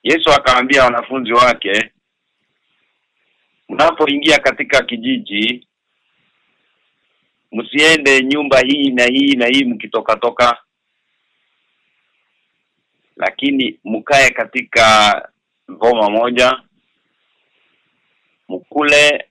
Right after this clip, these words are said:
na mkunywe huko." Na hii itaweza kusaidia watu kuweza kuwa wakarimu.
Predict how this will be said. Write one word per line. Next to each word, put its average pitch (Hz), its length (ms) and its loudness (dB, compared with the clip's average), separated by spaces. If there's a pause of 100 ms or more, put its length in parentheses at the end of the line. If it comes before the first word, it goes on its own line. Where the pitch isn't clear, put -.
na 98 200 -4
mkunywe 101 560 -6
huko." - 480 -10 (3250)
Na 120 360 2
hii 165 400 2
itaweza 143 640 2
kusaidia 131 840 0
watu 113 680 -2
kuweza 113 480 -2
kuwa 110 300 0
wakarimu. 98 760 -2